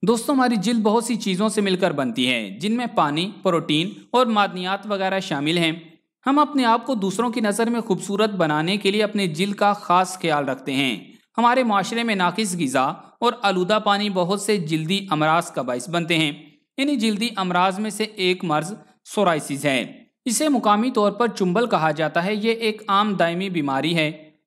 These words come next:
जो जिल्द पर नुमायां होती है। बीमारी की शिद्दत में मुतासरा जगहों पर स्केल्स बन बन कर झड़ते रहते हैं।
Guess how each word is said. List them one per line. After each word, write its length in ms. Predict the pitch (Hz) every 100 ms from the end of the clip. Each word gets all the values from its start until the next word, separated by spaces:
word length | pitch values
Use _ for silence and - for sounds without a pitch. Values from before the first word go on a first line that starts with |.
| 208
जो 120 | 285
जिल्द 260 | 196 247 226
पर 120 | 240
नुमायां 380 | 202 175 165 151
होती 260 | 143 139
है। 160 | 135 135 104 - 185
बीमारी 340 | 240 247 285
की 140 | 277 302
शिद्दत 420 | 226 170 240 240
में 100 | 254
मुतासरा 500 | 233 196 180 180 240 226
जगहों 280 | 202 226 226
पर 180 | 196 220
स्केल्स 480 | - - 208 233 185
बन 240 | 185 196
बन 220 | 196 202
कर 180 | 202 208
झड़ते 380 | 160 139 120 160
रहते 220 | 165 160
हैं। 160 | 156 143